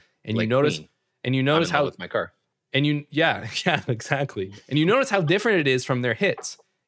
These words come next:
Speaker 1: Improv, just as you said, you got it or you don't.
Speaker 2: That's crazy.
Speaker 1: You're not a little good at improv or a li-,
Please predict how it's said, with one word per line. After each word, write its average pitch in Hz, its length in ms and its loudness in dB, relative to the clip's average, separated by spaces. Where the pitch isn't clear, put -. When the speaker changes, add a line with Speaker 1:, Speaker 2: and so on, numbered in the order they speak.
Speaker 1:
Improv, 214 560 2
just 147 220 0
as 151 120 0
you 147 80 -2
said, 101 340 -2
you 113 160 -4
got 135 240 2
it 220 220 -2
or 131 140 2
you 123 100 2
don't. 104 300 0
Speaker 2:
That's - 180 -12
crazy. 104 400 -12
Speaker 1:
You're 143 200 2
not 175 400 0
a 170 60 2
little 220 360 4
good 202 240 2
at 196 120 2
improv 165 920 2
or 117 200 2
a 120 40 2
li-, 131 160 -2